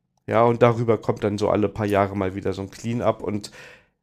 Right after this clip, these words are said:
es ist halt nicht nativ Mac, das muss man sagen. Also ich würd's jetzt sagen, es ist eine nette Spielerei, es ist cool, um sich mit der Sprache zu beschäftigen und ich mag diesen deklarativen, deklarativen Ansatz sehr gerne. Wie gesagt, alles, was mit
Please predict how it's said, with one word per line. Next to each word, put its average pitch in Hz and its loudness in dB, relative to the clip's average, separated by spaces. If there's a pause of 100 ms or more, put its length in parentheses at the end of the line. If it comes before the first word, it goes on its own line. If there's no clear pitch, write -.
(160)
es 117 2
ist 143 4
halt 131 4
nicht 117 0
nativ 107 -2
Mac, 95 0
das - -10
muss 104 -2
man 98 0
sagen. 92 0
Also 92 -2
ich 104 -6
würd's 143 2
jetzt 120 -2
sagen, 120 6
es - -4
ist 127 -6
eine 113 -4
nette 101 -2
Spielerei, 98 0
es 127 -2
ist - -8
cool, 165 2
um 120 2
sich 113 -6
mit 120 -4
der 92 2
Sprache 135 2
zu 139 -8
beschäftigen 139 -8
und 104 -10
ich 107 -12
mag 123 2
diesen 117 -8
deklarativen, 107 -8 (360)
deklarativen 110 -4
Ansatz 101 -4
sehr 101 6
gerne. 135 2 (1040)
Wie 113 -2
gesagt, 104 2
alles, 175 4
was 147 0
mit - -6